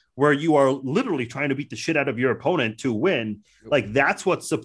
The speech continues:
Speaker 1: what you're supposed to do. And Dustin Poirier checked it at one point and even pointed at it.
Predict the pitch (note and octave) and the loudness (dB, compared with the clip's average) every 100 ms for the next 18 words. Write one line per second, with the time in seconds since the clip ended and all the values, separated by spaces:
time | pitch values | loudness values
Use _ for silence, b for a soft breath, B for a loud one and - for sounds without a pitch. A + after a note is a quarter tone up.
0 | - D#3+ C#3 A2+ - A2+ F#3 F#3 - A2 | -2 -2 0 -4 -4 -2 0 0 -2 0
1 | G2+ E3 G2+ G#2+ A2 A2 E3 - C#3 D#3+ | 4 4 2 -4 -6 -2 -2 -2 -2 0
2 | F#3+ D#3 B2 - F3 F3 G3 F#3+ E3+ F3+ | 2 2 0 -4 -4 -2 0 0 0 -4
3 | F#3 F3+ C#3+ D#3 F3+ F3 F3+ A#3+ D#3 G#2 | -2 -4 -2 -4 -4 -4 -4 -2 -2 -4
4 | F#2 | -8